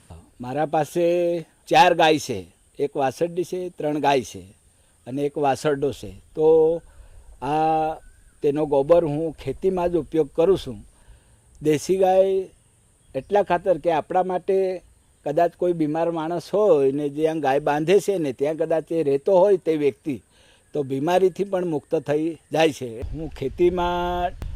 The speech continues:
ડાંગર વાવું છું, નાગલી, અડદ, તુવર અને જે આ ચોમાસાની ખેતી.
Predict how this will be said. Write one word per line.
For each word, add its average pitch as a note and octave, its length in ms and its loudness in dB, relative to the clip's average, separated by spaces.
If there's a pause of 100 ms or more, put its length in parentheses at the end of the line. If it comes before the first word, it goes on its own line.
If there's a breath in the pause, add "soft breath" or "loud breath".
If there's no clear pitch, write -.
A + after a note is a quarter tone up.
(120)
ડાંગર C3+ 340 -2
વાવું D#3 360 0
છું, - 420 -2 (320)
નાગલી, C#3 600 2 (920)
અડદ, E3 640 0 (360)
તુવર E3 580 2 (960)
અને C#3+ 220 0
જે D3+ 280 4
આ D#3 380 4 (2000)
ચોમાસાની E3 540 4
ખેતી. - 320 2